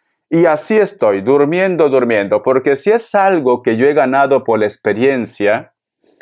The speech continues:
que cuando una persona está enfermo, lo mejor que puede hacer es dormir.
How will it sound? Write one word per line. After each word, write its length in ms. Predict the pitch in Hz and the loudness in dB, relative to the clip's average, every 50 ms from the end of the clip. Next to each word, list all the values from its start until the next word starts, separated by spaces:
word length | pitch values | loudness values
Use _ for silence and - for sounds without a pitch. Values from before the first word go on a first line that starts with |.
| - _ _ _ _ _ _ - | -20 _ _ _ _ _ _ -2
que 180 | - 127 113 | -2 -2 0
cuando 320 | - 120 120 120 113 120 135 | 2 0 0 2 2 2 0
una 240 | 175 208 220 214 | 2 2 0 0
persona 580 | 208 - 143 135 135 - - 160 156 147 127 113 | 2 0 0 -2 -2 -2 0 0 0 2 2 0
está 280 | 110 113 - - 131 135 | -2 -2 -2 -2 -2 -2
enfermo, 880 | 131 117 117 - 139 139 131 120 110 101 98 98 107 135 185 - _ _ _ _ _ _ _ _ _ _ | -2 -4 -6 -2 0 0 2 2 0 0 0 0 -2 -2 -4 -8 _ _ _ _ _ _ _ _ _ _
lo 200 | - 107 120 120 | -2 0 0 2
mejor 460 | 117 120 117 113 - - 180 185 180 - | 2 0 -2 -2 -2 -2 -2 -2 -2 -2
que 120 | 151 127 | -4 -4
puede 240 | - 139 131 127 120 | -2 0 0 2 0
hacer 440 | 113 - - 151 160 185 - - - | 0 -2 -2 -2 -2 -2 -2 -4 -4
es 420 | 123 123 135 135 - - _ _ _ - | -2 -2 -2 -2 -6 -10 _ _ _ -14
dormir. 800 | 110 101 92 95 92 92 - 98 101 104 101 92 - - _ | -12 -6 -2 0 0 0 -2 -2 -2 -2 -4 -4 -6 -8 _